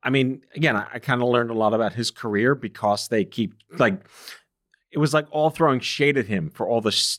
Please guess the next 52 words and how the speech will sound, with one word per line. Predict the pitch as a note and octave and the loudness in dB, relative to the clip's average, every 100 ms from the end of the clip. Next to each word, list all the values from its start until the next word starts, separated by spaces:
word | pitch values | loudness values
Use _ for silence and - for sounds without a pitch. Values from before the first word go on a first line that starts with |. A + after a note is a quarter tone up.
| - | -4
the | A2 | -4
teams. | - A#2+ A#2 A#2+ | -2 0 0 0
He | - | -2
went | G#2+ F#2 | -2 -2
here, | A#2 C3 B2+ | -2 -2 2
went | G2+ E2 | 0 0
back | G2+ - | -4 -4
there, | B2 A2+ | 0 2
went | G#2+ G2 | 2 0
there. | A2 A2 G#2+ - - _ | 0 0 -2 -10 -20 _
It | F3 | 2
was | E3+ | 2
just | F3 - - | 0 -4 -4
endless | E3 E3+ D#3 B2+ - _ | 0 4 2 2 -8 _
ripping | A2+ B2+ C#3 C3+ A2+ F#2+ A#2 | -2 0 2 2 0 -2 -2
on | B2 | -2
him. | A#2+ - D3 C3+ - - | -2 0 0 0 -2 0
<laughs> | - | 4
This | E3+ E3+ | 4 4
whole | D#3+ D3+ - - | 2 2 -2 -8
meta | D3+ D#3+ C#3+ C#3 | -2 0 2 2
level, | C3 C3 B2+ B2+ G2 G2+ _ | 2 2 2 0 0 -4 _
you | C#3 | 0
know, | A#2+ A2 A2 - - - | 4 4 0 -6 -20 -8
that | C#3+ C3 | -2 0
it | |
was | C3+ C3 | 0 0
such | - C3+ | -2 -4
a | A#2 | -4
great | G#2 A2 G#2 - - | 0 2 2 -4 -4
thing. | A2+ | -2
And | A#2+ | 0
it | |
was | C3 C3+ | 0 2
also, | F3+ F3+ | 2 2
like, | C#3+ A#2+ - | 0 -2 -2
this | A2+ | -4
insane | A#2+ A2+ C#3 C3 | -4 -2 0 0
commercial | A#2+ A#2 A2 G#2+ A2 G2 | -2 -2 0 0 -2 -6
for | G#2+ - | -4 -2
everything | B2+ B2+ A#2 | 0 0 0
Warner | G#2+ G#2 B2+ | 0 0 0
Brothers. | D3 E3 F3 F3+ - _ - - - - | 0 2 0 -2 -8 _ -20 -20 -16 0
They | C#3 | 0
threw, | D3 D#3+ | 4 2
<laughs> | - - - | 2 -8 -6
it | |
was | D3+ | -2
like | D3+ C3+ | 0 0
Ready | D3+ D3+ | 0 0
Player | C#3 C#3+ B2+ | 2 4 4
One | A#2+ B2 C#3+ | 4 2 0